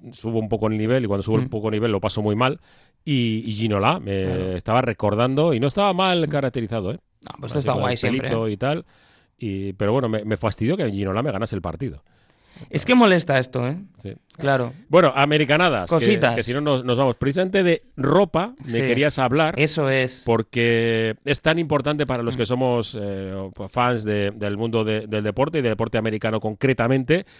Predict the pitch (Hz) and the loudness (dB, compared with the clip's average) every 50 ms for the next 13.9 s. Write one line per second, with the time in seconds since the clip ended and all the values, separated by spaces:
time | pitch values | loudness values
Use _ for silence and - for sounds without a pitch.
0 | - - _ _ - 131 117 - 107 95 104 127 139 123 220 220 - 156 120 113 | -20 -20 _ _ -2 -2 0 0 -2 -2 0 0 0 0 0 -2 0 -2 -2 -2
1 | 101 92 90 - - 98 90 90 87 87 113 175 - - 123 98 95 107 165 240 | -2 -4 -6 -8 -10 -8 -8 -8 -6 -4 -4 -6 -4 -4 -4 -4 -2 -2 -2 -2
2 | 240 185 107 98 - - 104 104 101 - 101 101 127 165 156 117 - - 113 120 | -4 -6 -8 -10 -12 -14 -12 -12 -12 -10 -6 -4 -4 -4 -4 -4 -2 -2 -2 0
3 | 120 131 120 143 147 139 123 110 107 - - 120 127 123 143 135 127 123 113 131 | 0 -2 0 0 0 0 0 -2 -4 -2 -4 -2 -2 0 0 0 0 0 0 0
4 | 160 175 180 185 165 135 123 107 131 135 127 101 80 73 - - _ - - - | 0 0 0 0 0 0 -2 -2 -2 -2 -2 -4 -6 -8 -10 -16 _ -20 -6 0
5 | - 180 185 185 190 180 156 151 - - 151 160 160 160 165 165 165 170 175 - | 6 8 10 10 12 10 10 8 6 4 4 4 6 6 6 4 4 2 2 2
6 | 180 175 180 190 202 208 202 160 135 135 135 - - 107 131 151 151 147 147 151 | 4 4 6 6 6 8 8 6 6 4 2 -2 -4 -2 0 2 4 4 4 4
7 | 147 151 175 180 180 165 156 160 143 135 180 202 190 226 226 233 220 202 - - | 4 4 4 4 2 2 0 0 2 2 2 2 4 2 2 2 2 0 0 0
8 | 262 254 220 208 202 202 233 285 277 - - - - - 143 143 143 139 139 139 | 0 2 2 2 0 0 -2 -4 -6 -10 -14 -14 -10 -6 -4 -4 -2 -2 -2 -4
9 | 135 139 135 131 127 - - - 78 101 143 - - - 165 180 190 208 214 220 | -4 -6 -8 -10 -10 -12 -14 -16 -16 -18 -18 -12 -4 0 2 2 4 4 4 4
10 | 185 143 143 156 180 202 202 226 233 226 - - - - 185 202 208 190 175 160 | 4 4 4 4 0 0 0 2 0 0 -2 -6 -8 -4 0 2 2 4 4 2
11 | 143 - 175 180 190 202 180 151 139 160 190 208 214 - - - - - 127 139 | 0 0 0 0 2 2 0 -2 -2 -2 -4 -4 -6 -10 -18 -20 -10 -6 -6 -4
12 | 135 143 139 139 139 139 147 156 170 180 175 - 175 - 170 160 160 185 196 180 | -2 2 2 4 4 4 4 4 2 2 2 0 -4 -4 0 0 2 2 2 2
13 | 156 139 139 151 160 160 156 156 151 - 151 170 208 220 208 220 262 277 | 2 2 2 0 0 -2 -2 -2 -2 -2 -2 0 0 2 0 0 -2 -2